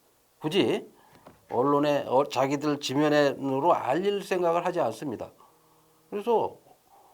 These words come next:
어떤 언론도 다 기사를 안 쓰니까 알릴 수 있는 방법은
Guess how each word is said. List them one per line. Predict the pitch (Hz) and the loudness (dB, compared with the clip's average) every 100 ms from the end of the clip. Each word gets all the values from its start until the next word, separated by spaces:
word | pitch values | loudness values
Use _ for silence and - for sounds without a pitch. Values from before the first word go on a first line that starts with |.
| - | -2
어떤 | 170 190 277 262 | 0 2 4 8
언론도 | 214 208 208 202 202 208 202 180 - _ _ _ _ - | 10 10 6 4 -2 -2 -2 -4 -12 _ _ _ _ -2
다 | 135 160 | 2 2
기사를 | 160 135 151 151 147 139 - - _ | 0 -4 -2 0 -2 -4 -10 -20 _
안 | - 160 | 4 4
쓰니까 | 190 208 151 98 - - - _ _ _ _ _ _ _ _ _ | 4 0 -2 -4 -12 -18 -20 _ _ _ _ _ _ _ _ _
알릴 | - 113 139 135 | -4 0 0 0
수 | 143 | -2
있는 | 127 120 | -6 -4
방법은 | 104 95 95 101 180 269 | -4 -4 -6 -8 -8 -10